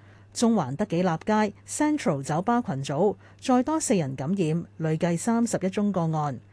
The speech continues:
當局發現仍然有近一百名酒吧顧客未做強制檢測。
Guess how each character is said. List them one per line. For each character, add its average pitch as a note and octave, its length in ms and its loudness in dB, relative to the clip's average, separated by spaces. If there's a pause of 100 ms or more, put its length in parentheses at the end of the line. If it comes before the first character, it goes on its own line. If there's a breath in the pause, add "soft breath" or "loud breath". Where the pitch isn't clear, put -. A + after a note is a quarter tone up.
(260 soft breath)
當 F#3+ 160 0
局 F3+ 80 -2
發 D#3 220 -4
現 D3 340 -4
仍 C#3+ 120 -4
然 C#3 140 -4
有 D3 140 -2
近 D#3+ 220 -2
一 G#3+ 80 0
百 E3+ 160 -2
名 C3+ 180 -4
酒 D3 200 -4
吧 G#3+ 180 0
顧 E3+ 160 -4
客 E3 240 -2
未 D#3 160 -2
做 D3+ 200 -4
強 D3 220 -4
制 F3+ 100 -2
檢 E3 300 -4
測。 A3+ 220 0